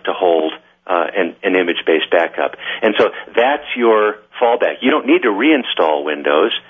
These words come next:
You can just restore that image, and then, you know, and then you, and then you, if you have a backup procedure that has your data files saved, you can get your data files back and put them on there. But that's the,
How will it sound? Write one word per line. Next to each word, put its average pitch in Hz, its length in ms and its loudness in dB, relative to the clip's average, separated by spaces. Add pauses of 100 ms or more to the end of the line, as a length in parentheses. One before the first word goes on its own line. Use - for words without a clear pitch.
(200)
You 104 140 0
can 98 180 -2
just - 400 -2
restore 120 560 2
that 98 260 0
image, 85 460 -2 (400)
and 98 180 0
then, 101 420 0
you 110 60 -2
know, 92 140 4
and 92 100 0
then 104 200 2
you, 95 160 0 (100)
and 104 80 -2
then 104 220 2
you, 104 160 2
if 104 180 2
you 113 120 2
have 110 100 4
a 95 60 0
backup 117 520 -2 (600)
procedure 98 680 2 (180)
that - 140 0
has 107 220 2
your 90 140 -4
data 156 360 2
files 78 460 -2 (100)
saved, 80 480 -2
you 110 160 -4
can 107 160 -2
get 113 160 2
your 101 100 -2
data 104 280 2
files 87 340 0
back 90 240 -2
and 85 100 -8
put - 200 -6
them 90 120 -2
on 90 200 0
there. 76 160 -4
But - 100 0
that's - 240 0
the, 202 80 0